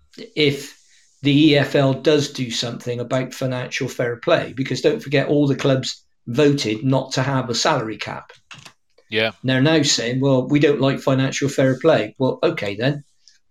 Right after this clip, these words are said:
Speaker 1: come up with something you do like, and let's all
Speaker 2: Yeah.
Speaker 1: vote for that, but let's stick to it. Because
Speaker 2: Well
Speaker 1: it, either, either that or you say, "Look, yeah, okay, fair enough. It, it's, it's a free-for-all.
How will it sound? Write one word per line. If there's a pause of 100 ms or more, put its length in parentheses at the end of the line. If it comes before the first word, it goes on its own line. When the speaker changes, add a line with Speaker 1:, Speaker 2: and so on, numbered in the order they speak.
(280)
Speaker 1:
come
up
with
something
you
do
like, (100)
and
let's
all
Speaker 2:
Yeah.
Speaker 1:
vote
for
that,
but
let's
stick
to
it. (320)
Because (320)
Speaker 2:
Well
Speaker 1:
it, (320)
either,
either
that
or
you
say,
"Look,
yeah,
okay,
fair
enough.
It,
it's,
it's
a
free-for-all.